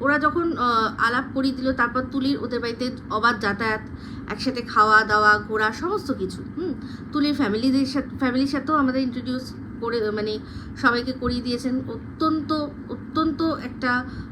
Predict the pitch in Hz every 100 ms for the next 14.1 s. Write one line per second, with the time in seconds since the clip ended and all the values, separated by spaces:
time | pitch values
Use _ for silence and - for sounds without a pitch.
0 | - 233 214 254 254 220 214 220 247 -
1 | - - 226 247 220 214 220 - - -
2 | - - 214 214 - - 208 208 208 196
3 | - - - 233 370 392 415 - 294 254
4 | 226 240 240 - 254 415 466 440 - 285
5 | 233 202 185 180 - - 320 294 277 247
6 | 240 254 302 - - - 214 - - 320
7 | 339 349 269 262 - 247 208 220 254 294
8 | - - - 196 185 190 196 254 311 -
9 | - - - 214 233 302 294 277 220 220
10 | 214 233 240 - - - 262 262 262 285
11 | 254 226 262 240 214 214 247 302 175 170
12 | - 220 226 - - - 294 277 277 294
13 | 254 226 - 247 233 240 262 294 262 226
14 | 208